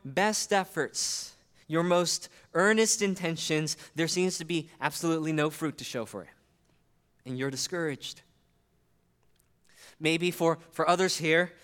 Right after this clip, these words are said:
today, uh, you find yourself dealing with a specific situation right now in which it is just utterly draining. Maybe it's a, a challenging coworker at your job.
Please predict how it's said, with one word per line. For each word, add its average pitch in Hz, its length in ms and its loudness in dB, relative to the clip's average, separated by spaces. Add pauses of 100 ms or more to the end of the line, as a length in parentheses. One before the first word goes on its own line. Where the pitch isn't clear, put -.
today, 180 420 2 (280)
uh, 160 100 0
you 170 200 -4
find 196 260 4
yourself 196 340 4
dealing 190 340 2
with 185 180 0
a 175 120 4
specific 214 500 -2
situation 196 720 0
right 151 200 0
now 147 300 4
in 160 160 0
which 160 220 -4
it 160 160 -4
is 156 160 -2
just - 340 -4 (500)
utterly 185 540 2 (220)
draining. 147 540 2 (1400)
Maybe 143 340 2
it's 156 220 0
a, 151 280 2 (520)
a 143 60 -8
challenging 180 580 2
coworker 180 640 2 (760)
at 139 140 -6
your 160 160 0
job. 165 380 4